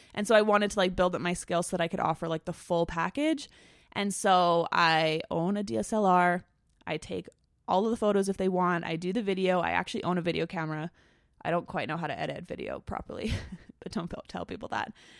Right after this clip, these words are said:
Um, I create graphics. I build websites. I've done branding. Also not quite very good at that, but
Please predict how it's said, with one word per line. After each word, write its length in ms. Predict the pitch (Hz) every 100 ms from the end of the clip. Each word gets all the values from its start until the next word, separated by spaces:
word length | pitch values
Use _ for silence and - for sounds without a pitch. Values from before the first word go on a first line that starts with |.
| -
Um, 320 | - 175 170 -
I 540 | 175 160 160 160 156 - _
create 300 | - 175 -
graphics. 560 | 185 233 240 285 269
I 140 | 233 170
build 240 | 175 160
websites. 600 | 185 220 - 214 202 202 -
I've 300 | 160 156 175 - 180
done 220 | 190 208
branding. 600 | 202 190 190 196 202 208 -
Also 260 | 175 -
not 220 | 170 156
quite 200 | - -
very 200 | 190 175
good 120 | - -
at 140 | -
that, 220 | - -
but 240 | - 165